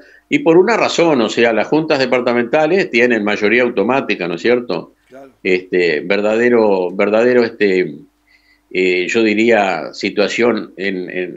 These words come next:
Speaker 1: a nivel constitucional, que el intendente que gana, bueno, tiene la mayoría automática. Y esa mayoría automática,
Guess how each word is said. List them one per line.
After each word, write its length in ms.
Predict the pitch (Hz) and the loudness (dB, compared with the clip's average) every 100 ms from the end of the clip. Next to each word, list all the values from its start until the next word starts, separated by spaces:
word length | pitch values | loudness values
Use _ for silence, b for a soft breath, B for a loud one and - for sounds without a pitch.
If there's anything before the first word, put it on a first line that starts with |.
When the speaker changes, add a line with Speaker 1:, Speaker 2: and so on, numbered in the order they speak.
| - | -6
Speaker 1:
a 60 | |
nivel 180 | 95 101 117 | -2 0 0
constitucional, 720 | 117 117 131 131 131 120 127 | -2 -2 -2 -2 0 -2 -2
que 80 | 143 | -2
el 80 | |
intendente 520 | 101 98 92 107 104 107 | -2 -2 -2 -4 -4 -4
que 160 | 110 | -2
gana, 300 | 104 104 123 | -2 -2 -2
bueno, 260 | 107 98 87 | -2 -2 -4
tiene 180 | 98 95 | -2 -2
la 60 | |
mayoría 360 | 92 87 90 92 | -2 -4 -2 -2
automática. 560 | 90 85 90 90 92 | -2 -4 -4 -4 -2
Y 40 | 117 | 0
esa 140 | 143 | 0
mayoría 300 | 139 127 127 | 0 2 0
automática, 720 | 135 135 127 127 139 135 160 | 0 -2 -2 -2 -2 -2 -4